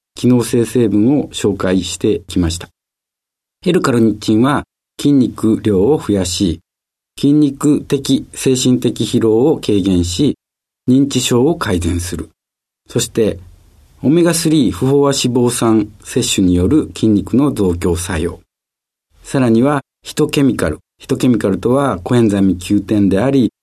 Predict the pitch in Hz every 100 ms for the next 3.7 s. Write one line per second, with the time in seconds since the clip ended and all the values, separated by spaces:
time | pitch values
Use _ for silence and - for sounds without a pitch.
0 | - 127 127 107 107 101 98 92 90 95
1 | 87 101 92 90 113 127 92 _ _ -
2 | 120 110 104 95 98 85 85 95 90 87
3 | 98 - 87 82 98 147 135